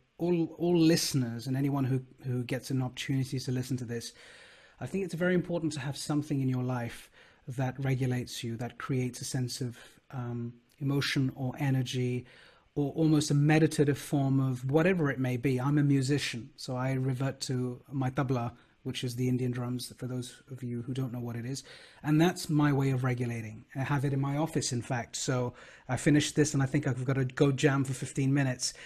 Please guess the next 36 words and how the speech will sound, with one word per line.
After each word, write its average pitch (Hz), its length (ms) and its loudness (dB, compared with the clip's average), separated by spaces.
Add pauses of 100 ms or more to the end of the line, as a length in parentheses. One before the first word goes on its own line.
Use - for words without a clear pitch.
(220)
And 143 120 2
then 147 120 6
I 135 60 4
have 147 160 4
my 139 120 4
jam 139 400 4
and, 135 240 0
and 135 160 -2
it's 139 240 -4
really, 139 460 4
really 139 260 0
given 131 240 -2
me 131 100 -2
that 131 200 -6
sense 131 260 -4
of 127 240 -6
balance 135 380 -2
and 127 120 -4
peace. 170 340 -2 (680)
Um, 156 440 2 (100)
how 226 300 -2
has, 233 520 -2 (400)
how 202 220 -4
has 190 220 -4
that 180 160 -4
helped - 640 -4
you, 120 280 -4 (680)
um, 131 540 0
in 139 420 0 (100)
really 147 340 0
difficult 139 640 -2
times? 127 640 -2
I 165 60 -4
don't 185 160 -2
mean, 151 400 4 (480)
um, 131 340 0